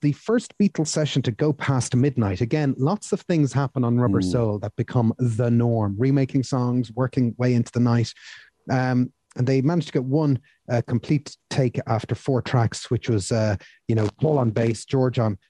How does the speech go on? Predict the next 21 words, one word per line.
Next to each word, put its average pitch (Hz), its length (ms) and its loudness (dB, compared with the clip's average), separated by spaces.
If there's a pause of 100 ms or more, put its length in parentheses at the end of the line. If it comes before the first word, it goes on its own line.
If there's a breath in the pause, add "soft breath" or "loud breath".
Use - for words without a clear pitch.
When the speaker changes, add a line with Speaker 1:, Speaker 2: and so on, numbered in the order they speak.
(120)
Speaker 1:
Fender 120 380 0
Strat, 113 480 -2
Ringo 131 260 2
on 110 180 0
drums, 113 460 -2
and 123 160 2
maybe 131 500 0
John 117 220 -2
on 110 100 -2
tambourine. 117 520 0
We 113 80 2
think 147 220 0
John 127 240 0
mightn't 120 300 0
have 101 140 -6
played 113 240 0
any 127 180 2
instrument 107 440 -4
on 107 120 4
Speaker 2:
Mm. 101 40 0
Speaker 1:
this 92 240 -2